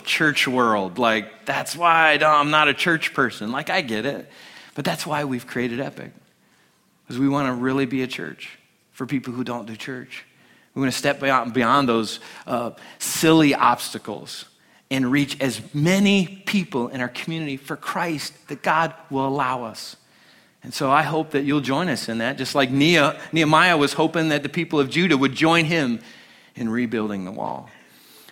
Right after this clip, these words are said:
Now, the things that I've described for us are, like, minor compared to what Nehemiah and those people faced. They faced some major things. Their lives were on the line on a regular basis, and Nehemiah actually tells us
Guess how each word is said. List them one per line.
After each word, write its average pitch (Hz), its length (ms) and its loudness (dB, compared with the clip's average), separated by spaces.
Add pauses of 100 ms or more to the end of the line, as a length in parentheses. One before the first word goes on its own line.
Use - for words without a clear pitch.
Now, 175 100 8
the 165 120 4
things 233 180 6
that 170 100 8
I've 156 180 6
described 131 460 4
for 123 160 4
us 110 220 4
are, 113 100 2
like, 117 180 2
minor 127 540 4
compared 110 460 -2
to 107 100 0
what 104 260 -2
Nehemiah 104 680 0
and 104 160 -2
those 107 160 -2
people 101 260 -10
faced. 101 320 -10
They 165 120 0
faced 127 320 -2
some 113 260 -2
major 117 340 0
things. 101 320 -8
Their 135 200 0
lives 123 560 2
were 135 120 -2
on 123 120 2
the 113 100 0
line 110 360 0
on 104 100 -6
a 101 80 -4
regular 110 400 -4
basis, 101 480 -8
and 104 120 -8
Nehemiah 120 420 0
actually 120 260 -4
tells 110 280 -4
us 98 160 -10